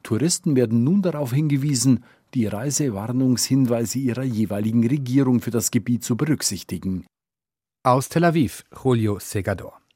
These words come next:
Speaker 2: Haben Sie heute schon etwas gegoogelt? Natürlich könnte ich auch fragen, haben Sie eine Suchmaschine im Internet benutzt? Dass Googeln ein Wort ist, zeigt, wie groß die Marktmacht dieser Suchmaschine und des zugehörigen Internetkonzerns ist.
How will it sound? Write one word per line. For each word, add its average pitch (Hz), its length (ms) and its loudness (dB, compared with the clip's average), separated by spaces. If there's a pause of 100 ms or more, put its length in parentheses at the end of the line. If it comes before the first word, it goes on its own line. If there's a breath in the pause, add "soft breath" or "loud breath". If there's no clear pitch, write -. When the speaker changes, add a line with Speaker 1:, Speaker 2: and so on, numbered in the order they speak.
(420 soft breath)
Speaker 2:
Haben 156 200 2
Sie 190 180 -2
heute 208 240 -2
schon 170 180 -4
etwas 139 460 -4
gegoogelt? 123 840 0 (240)
Natürlich 107 500 0
könnte 127 260 2
ich 117 120 -2
auch 110 100 2
fragen, 127 520 0 (140)
haben 127 260 -2
Sie 131 160 -2
eine 117 220 2
Suchmaschine 156 800 2
im 117 180 2
Internet 160 440 2
benutzt? 156 480 0 (380 loud breath)
Dass 123 220 2
Googeln 127 520 4
ein 98 300 -4
Wort 139 300 2
ist, - 500 -4
zeigt, 123 560 -2
wie 127 100 -2
groß 139 380 4
die 113 140 -2
Marktmacht 101 880 -4
dieser 113 240 0
Suchmaschine 123 720 2 (340 loud breath)
und 143 140 -2
des 151 180 -2
zugehörigen 110 720 -2
Internetkonzerns 95 920 -4
ist. - 500 -20